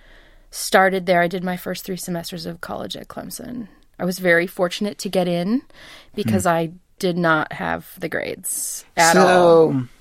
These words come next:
Speaker 2: You're an intelligent woman. You didn't have the
Speaker 1: <laughs>
Speaker 2: grades because, was it transition? Was it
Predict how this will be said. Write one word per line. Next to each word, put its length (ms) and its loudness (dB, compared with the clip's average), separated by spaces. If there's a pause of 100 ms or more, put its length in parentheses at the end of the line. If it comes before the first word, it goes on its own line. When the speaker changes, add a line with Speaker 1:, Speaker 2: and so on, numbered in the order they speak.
(540)
Speaker 2:
You're 80 4
an 60 4
intelligent 460 2
woman. 380 2
You 100 4
didn't 200 4
have 160 6
the 100 6
Speaker 1:
<laughs> 120 -6
Speaker 2:
grades 260 4
because, 1400 2 (400)
was 140 4
it 120 2
transition? 960 4
Was 160 4
it 180 -4